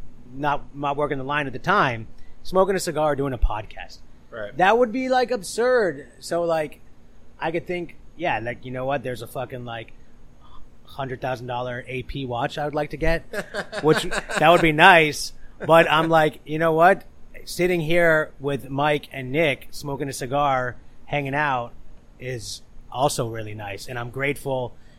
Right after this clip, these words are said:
Speaker 1: to have that opportunity, and I'm just as happy doing that.
Speaker 2: I think, like, the self-talk for me, it's never like, "I wish I had,"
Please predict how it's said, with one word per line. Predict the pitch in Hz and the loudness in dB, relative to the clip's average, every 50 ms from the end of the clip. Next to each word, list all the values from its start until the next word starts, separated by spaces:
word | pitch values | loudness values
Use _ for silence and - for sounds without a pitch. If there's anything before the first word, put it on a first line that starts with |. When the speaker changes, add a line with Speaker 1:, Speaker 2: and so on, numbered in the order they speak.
| - - | -12 -8
Speaker 1:
to | - 120 | -8 -2
have | 104 135 131 127 | 0 0 0 0
that | 127 131 127 | -2 -2 -2
opportunity, | 123 120 - 123 - - 160 165 160 143 123 123 123 123 | -2 -2 -4 -8 -8 -6 -4 -4 -2 -2 -4 -6 -6 -8
and | 120 117 | -8 -8
I'm | 117 117 | -8 -8
just | 110 135 143 131 | -6 -6 -6 -6
as | 143 127 | -6 -6
happy | 117 131 139 135 131 135 127 123 120 113 107 - - - - - - - - - - - - - | -2 0 0 0 0 -2 -6 -6 -8 -10 -12 -14 -14 -14 -16 -16 -16 -18 -20 -20 -20 -18 -16 -10
doing | 135 147 143 135 123 107 | -6 -4 -4 -4 -4 -6
that. | 92 87 85 85 - - - - - - - - - - - - - - - - - - | -10 -12 -12 -14 -14 -18 -20 -20 -20 -20 -20 -20 -18 -14 -8 -8 -6 -6 -8 -12 -10 -10
Speaker 2:
I | 131 | -10
think, | 123 - 165 165 160 151 | -8 -6 -6 -6 -6 -4
like, | 147 127 110 98 - - | -4 -4 -4 -4 -6 -2
the | - - 101 98 | 0 0 2 2
self-talk | - - - 123 123 120 - 135 117 110 - | 0 0 -2 -2 -4 -4 -4 -6 -6 -6 -8
for | - 110 | -10 -12
me, | 110 113 113 113 | -10 -10 -10 -12
it's | 101 - - | -14 -10 -10
never | 131 123 123 120 | -10 -8 -8 -8
like, | 110 104 - | -8 -8 -8
"I | 101 90 | -8 -8
wish | 95 104 110 - - | -6 -4 -6 -6 -6
I | 110 98 | -8 -8
had," | 107 | -6